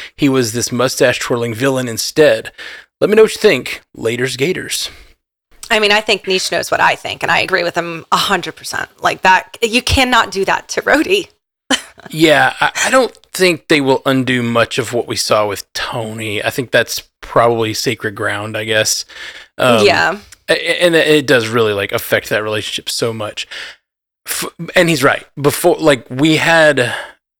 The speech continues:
Speaker 1: we had speculated in the past, like, okay, maybe it's, maybe it's Rhodey. Maybe it's never been Rhodey. It's always been a Skrull, but it's been, like, a Skrull who was actually, like, the character we knew as Rhodey. Like, he's, he was genuine. He was, like, a,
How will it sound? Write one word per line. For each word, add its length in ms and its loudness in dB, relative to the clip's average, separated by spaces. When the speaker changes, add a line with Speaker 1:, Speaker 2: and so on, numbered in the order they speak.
Speaker 1:
we 80 4
had 100 4
speculated 500 2
in 100 0
the 60 -6
past, 440 0
like, 160 -8
okay, 180 2
maybe 320 2
it's, 180 -2
maybe 280 2
it's 100 -2
Rhodey. 420 0
Maybe 160 4
it's 120 -2
never 280 4
been 160 2
Rhodey. 240 4
It's 100 -2
always 160 6
been 100 -6
a 40 -2
Skrull, 440 4
but 80 2
it's 140 -2
been, 220 0
like, 420 -2
a 80 4
Skrull 680 2
who 220 -4
was 760 0
actually, 640 0
like, 260 0
the 240 2
character 560 2
we 140 0
knew 260 0
as 100 0
Rhodey. 380 0
Like, 160 0
he's, 260 0
he 140 -2
was 160 -4
genuine. 640 2
He 80 0
was, 100 0
like, 160 0
a, 160 -8